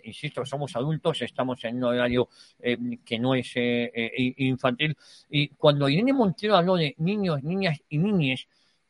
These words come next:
eh, la conferencia episcopal, cuando abrió la boca, fue para darle la razón a, a Irene Montero. Y cuando un, eh, senador del Partido Popular, eh, dice esto, eh, po-, podría haberlo dicho en tono jocoso, mm, haberlo dicho en tono, eh, todos, todas,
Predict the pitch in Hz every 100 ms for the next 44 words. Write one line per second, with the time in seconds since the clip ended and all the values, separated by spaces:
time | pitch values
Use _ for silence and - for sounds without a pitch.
0 | _ 131 131 - 143 123 135 131 165 170
1 | 180 160 147 147 143 156 143 131 123 151
2 | 156 131 170 127 117 160 143 123 131 139
3 | 143 123 123 - 147 117 110 110 107 107
4 | 107 110 120 160 143 127 - 156 - -
5 | - 131 127 123 131 196 214 180 160 -
6 | 139 143 202 156 123 120 202 185 185 175
7 | 147 _ _ - 143 - 143 208 214 175
8 | - 170 - - _ 147 - - - 175
9 | - - 190 302 311 240 233 247 - 214
10 | 160 214 220 - 151 - 208 - 160 156
11 | 135 135 - - 135 175 190 190 - 175
12 | 151 185 180 - _ _ - 151 139 -
13 | 196 208 214 - 202 220 202